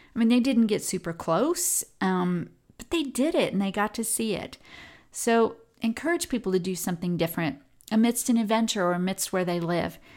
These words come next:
And then encourage other people to think of others. Um, it's so easy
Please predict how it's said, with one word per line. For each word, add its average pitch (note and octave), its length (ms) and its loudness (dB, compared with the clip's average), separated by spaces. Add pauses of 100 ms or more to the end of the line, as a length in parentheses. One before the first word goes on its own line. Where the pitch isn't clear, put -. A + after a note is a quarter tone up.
(600)
And A3+ 180 6
then B3+ 240 10
encourage C#4 320 2
other C#4+ 260 2
people F#3+ 340 -4
to - 120 -14
think F3 240 -4
of D#3+ 120 -4
others. - 500 -4 (480)
Um, F#3 400 2 (340)
it's F4 220 0
so C#4 340 4
easy F3 480 2